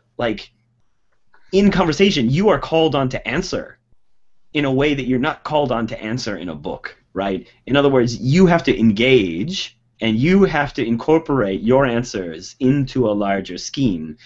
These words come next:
And you can't just sit back and be like, "Yeah, give me the knowledge, bro," right? I mean, and then you just, like, memorize it, right? And so di-,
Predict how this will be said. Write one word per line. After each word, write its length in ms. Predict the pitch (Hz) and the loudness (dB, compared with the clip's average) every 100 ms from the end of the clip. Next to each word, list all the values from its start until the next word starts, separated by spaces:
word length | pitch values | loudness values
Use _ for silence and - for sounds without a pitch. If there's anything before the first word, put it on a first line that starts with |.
| - - | -20 -6
And 160 | 131 | -4
you 160 | 160 196 | 0 0
can't 240 | 226 269 | 4 4
just 220 | 175 - - | 4 2 2
sit 200 | 147 123 | 0 0
back 300 | 107 127 - | -2 -2 -2
and 80 | 107 | 0
be 80 | 107 | 0
like, 180 | 107 123 | 2 2
"Yeah, 140 | 143 | 2
give 160 | 131 143 | 2 2
me 80 | |
the 120 | 143 131 | 2 2
knowledge, 460 | 127 165 147 120 | 4 4 4 0
bro," 420 | 107 110 113 131 - _ _ _ - | 0 2 2 0 -6 _ _ _ -6
right? 260 | 110 120 131 | 0 2 2
I 60 | |
mean, 140 | 131 127 | 0 0
and 180 | 123 | 0
then 80 | 127 | -2
you 80 | 127 | 0
just, 140 | 131 | -2
like, 140 | 120 104 | -2 -2
memorize 600 | 107 127 127 92 82 87 | -2 0 -2 -4 -6 -12
it, 160 | 87 | -10
right? 300 | 110 110 123 120 | -6 -4 -2 -2
And 220 | 120 123 | -4 -4
so 160 | 143 131 | -2 0
di-, 300 | 127 123 | 0 0